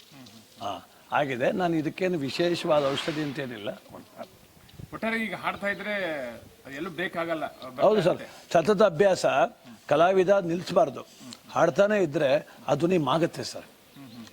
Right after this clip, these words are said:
Speaker 1: ಧ್ವನಿ ಮಾಗತ್ತೆ. ನಾನು ಭಾಳ ಕಡೆ ಉದಾಹರಣೆ ಕೊಡ್ತೀನಿ. ಈ ಮಚ್ಚು, ಕುಡುಗೋಲು ಇವನ್ನೆಲ್ಲ ಕುಲ್ ಮೇಲೆ ನಾವು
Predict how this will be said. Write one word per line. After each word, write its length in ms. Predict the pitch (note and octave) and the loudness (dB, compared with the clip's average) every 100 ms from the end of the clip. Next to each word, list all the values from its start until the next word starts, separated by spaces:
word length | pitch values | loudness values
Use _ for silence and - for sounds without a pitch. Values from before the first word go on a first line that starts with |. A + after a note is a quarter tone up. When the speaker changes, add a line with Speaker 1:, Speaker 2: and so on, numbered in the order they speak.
| C3+ | -2
Speaker 1:
ಧ್ವನಿ 200 | E3 E3 | 0 2
ಮಾಗತ್ತೆ. 480 | B2 A#2+ A#2 - - - _ _ _ _ - _ _ _ - - | 0 -4 -8 -10 -14 -16 _ _ _ _ -20 _ _ _ -20 -6
ನಾನು 160 | C#3 D3 | -2 2
ಭಾಳ 160 | D#3 | 4
ಕಡೆ 140 | F3+ F#3 | 4 4
ಉದಾಹರಣೆ 340 | F3 F3 F3 | 4 2 2
ಕೊಡ್ತೀನಿ. 600 | E3+ D3+ D#3 B2 B2+ A3 - A#2 - - - | -2 -2 -2 -2 -4 -8 -14 -20 -20 -8 -2
ಈ 340 | C#3 C#3 C3 | 2 2 2
ಮಚ್ಚು, 680 | B2+ D3+ - - D#3 D#3 D3 - | 2 -2 -2 -2 0 0 -4 -4
ಕುಡುಗೋಲು 440 | D#3+ D#3+ D#3 C#3 | 0 2 2 2
ಇವನ್ನೆಲ್ಲ 580 | C3+ C3+ C3+ D3 C3+ A2 - - - - | 0 0 0 2 2 0 -4 -14 -20 -10
ಕುಲ್ 200 | - E3 | 2 4
ಮೇಲೆ 220 | F3 E3+ D#3+ | 4 4 2
ನಾವು 520 | D#3 D#3 D3 C#3+ | 2 0 0 -2